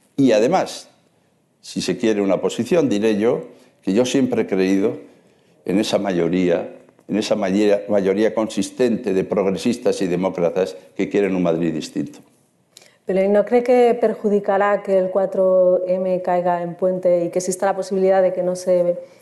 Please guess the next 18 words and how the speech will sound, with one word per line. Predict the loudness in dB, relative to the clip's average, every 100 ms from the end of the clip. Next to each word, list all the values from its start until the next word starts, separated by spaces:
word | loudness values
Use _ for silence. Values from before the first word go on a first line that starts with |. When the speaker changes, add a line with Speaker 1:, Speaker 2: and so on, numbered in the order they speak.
| -20 -20 _
Speaker 2:
eh, | 0 2 2 0 -2 -6 -4
perime-, | 0 2 0 -2 -4
perimetre | -6 -2 -2 0 2 2
la | 0
Comunidad | -4 -2 0
de |
Madrid? | 0 -2 -6 -16 -20
Speaker 1:
Pero | -14 -8
habrá | -6 0 2
alguna | 2 0 0 0
mente | 0 0 -2 -2 0 0 -6 -18 -20 _ _ _
tan | -8
perversa | -2 -4 0 0 0 -2 -2 0
que |
haya | 0 0 -2
podido | -4 -2 0 0
pensar | -2 -6 -4 -4 -4
eso. | -10 -14